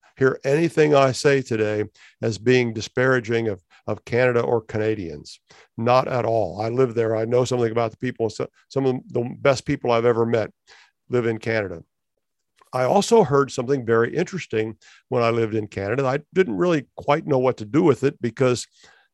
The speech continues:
I just didn't know what to do with it. But I heard on more than one occasion, Canadians talk about how their country was the freest country in the world.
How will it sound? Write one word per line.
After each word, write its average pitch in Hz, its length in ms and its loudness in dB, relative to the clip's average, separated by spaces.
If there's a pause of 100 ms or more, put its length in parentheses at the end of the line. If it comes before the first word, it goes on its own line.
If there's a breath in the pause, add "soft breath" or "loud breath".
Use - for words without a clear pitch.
(140)
I 107 140 -4 (120)
just - 240 -8
didn't 110 240 -8
know 110 100 0
what 110 200 -2
to 98 80 -10
do 123 180 -2
with 113 200 0
it. 120 200 0 (600 soft breath)
But 135 200 2 (480)
I 135 140 -2
heard 180 420 0 (320)
on 135 140 0
more 170 280 4
than 196 160 4
one 185 120 2
occasion, 113 720 -6 (460 soft breath)
Canadians 143 640 0
talk 123 280 -2
about 117 280 2
how 113 300 2
their 120 260 -2
country 117 680 -4 (320 soft breath)
was 117 160 -4
the 120 100 -6
freest 208 720 2
country 165 640 -2
in 156 120 0
the 147 80 4
world. 143 480 0